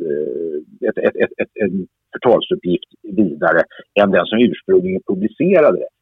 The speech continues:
Till exempel så är det så att en, ett grundlagsskyddat medium som har utgivningsbevis har en något mer långtgående möjlighet att, att stretcha de här gränserna än den som sen delar ett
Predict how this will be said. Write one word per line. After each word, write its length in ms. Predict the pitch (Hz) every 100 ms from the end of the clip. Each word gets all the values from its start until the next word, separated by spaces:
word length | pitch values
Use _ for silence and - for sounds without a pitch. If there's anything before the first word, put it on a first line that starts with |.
| _
Till 120 | - 117
exempel 500 | - 320 131 - - - _
så 120 | -
är 100 | 92
det 80 | 87
så 100 | 92
att 120 | -
en, 140 | 92 92 _ - - -
ett 100 | 104
grundlagsskyddat 800 | 110 90 87 92 - 120 117 104
medium 480 | 101 147 127 104 98
som 120 | 107
har 80 | 104
utgivningsbevis 1040 | 95 - 92 87 92 - 95 85 262 - - - - -
har 360 | - 190 - 87 _ _ _ -
en 400 | 92 90 85 104
något 420 | 113 98 101 107 - - - 107
mer 400 | 107 156 208 92
långtgående 580 | 104 95 - 92 92 98
möjlighet 500 | 90 80 85 80 82
att, 180 | - - -
att 140 | 95 _ _ _ - - - _ _ _ -
stretcha 380 | 120 110 - 143
de 60 | 104
här 100 | 90
gränserna 580 | 107 87 82 - 87 78 _ - 107
än 120 | 98
den 220 | 92 87
som 160 | - 90
sen 640 | - 95 95 113 95 85
delar 440 | 87 85 85 85 85 82
ett 120 | 85